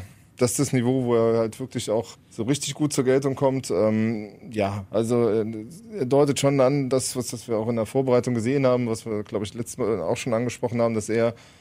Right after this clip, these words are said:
einer der ist, der vielleicht von diesem neuen System profitiert, dass er, äh, auf dem Punkt jetzt fit ist und, äh,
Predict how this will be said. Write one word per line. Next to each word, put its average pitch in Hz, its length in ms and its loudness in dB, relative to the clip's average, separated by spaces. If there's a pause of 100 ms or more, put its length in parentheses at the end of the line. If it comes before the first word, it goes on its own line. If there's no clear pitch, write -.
(220)
einer 120 220 0
der 117 240 4
ist, 117 240 0
der 113 260 4
vielleicht 113 460 -2
von 117 120 -2
diesem 110 160 -4
neuen 110 200 2
System 135 340 -2
profitiert, 127 560 0
dass 107 160 0
er, 101 600 2
äh, - 300 -20
auf 123 160 4
dem 127 120 0
Punkt 135 300 0
jetzt 107 160 -2
fit - 220 0
ist - 280 -2
und, 110 300 0
äh, 104 460 2